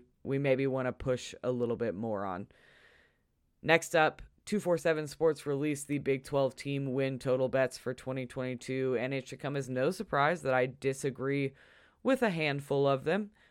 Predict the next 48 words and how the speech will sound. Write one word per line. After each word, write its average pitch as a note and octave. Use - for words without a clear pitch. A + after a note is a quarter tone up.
I'm F3
gonna E3
tell D3
you C#3+
all C3
about B2+
it, A#2
but A#2+
first, C#3+
we C3+
finally D3
made C3+
it B2+
to C3+
spring, C3+
and C3
now B2+
we're C#3
hurling C#3+
headfirst C#3+
towards B2+
summer. A2
If F3+
you F#3+
live F3
in C#3+
Oklahoma B2+
like A#2
I A#2+
do, A#2+
you've A#2+
had A#2+
days C3
already C#3
that B2
have A#2+
tested D3
us C#3
with C#3
that A#2
summer B2+
heat, D3+
but C3
with C#3
summer C3+
comes C3+
swimming C3+
and A#2+